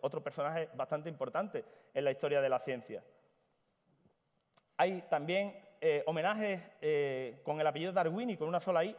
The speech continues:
todos los que hemos visto antes eran Cotdoji, y como este Faisán, que es otra subespecie, que también lo lleva en este nombre subespecífico,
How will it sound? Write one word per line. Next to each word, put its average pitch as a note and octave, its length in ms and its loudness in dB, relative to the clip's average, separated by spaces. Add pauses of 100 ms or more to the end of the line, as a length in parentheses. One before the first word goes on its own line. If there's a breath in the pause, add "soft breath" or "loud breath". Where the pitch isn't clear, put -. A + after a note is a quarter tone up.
todos E3 140 4
los E3+ 80 2
que F3 60 -4
hemos E3+ 100 -2
visto E3+ 180 -4
antes F#3 160 0
eran E3 160 2
Cotdoji, E3 540 -2 (680 soft breath)
y F3+ 360 0
como D3+ 200 2
este F3 300 2
Faisán, F#3 460 -2
que - 80 0
es C#3+ 100 0
otra E3+ 180 0
subespecie, G#3 680 -2
que D#3+ 80 -2
también C#3+ 220 0
lo D#3+ 60 6
lleva E3 300 0
en C3 120 -6
este D3+ 180 -6
nombre D#3 240 -2
subespecífico, D3 880 -6